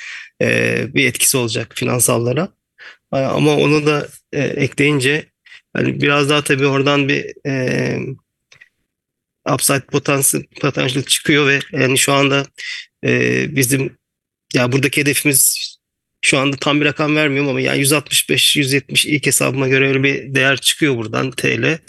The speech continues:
E, ama yine de, e,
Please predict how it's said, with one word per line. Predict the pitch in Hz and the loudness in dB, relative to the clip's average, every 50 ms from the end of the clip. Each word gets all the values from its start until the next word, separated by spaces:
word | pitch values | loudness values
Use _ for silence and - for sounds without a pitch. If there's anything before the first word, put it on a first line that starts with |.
| - - - - - - _ _ _ _ _ - | -18 -14 -14 -14 -14 -16 _ _ _ _ _ -2
E, | - 123 123 127 127 | 0 0 0 0 0
ama | - - - - 139 143 147 | -2 -2 -2 0 2 2 2
yine | 143 147 151 147 139 | 2 2 2 2 2
de, | 151 156 151 - _ _ _ _ _ _ _ _ _ _ _ _ _ _ - - | 2 0 -2 -6 _ _ _ _ _ _ _ _ _ _ _ _ _ _ -10 -8
e, | - - - | -8 -8 -8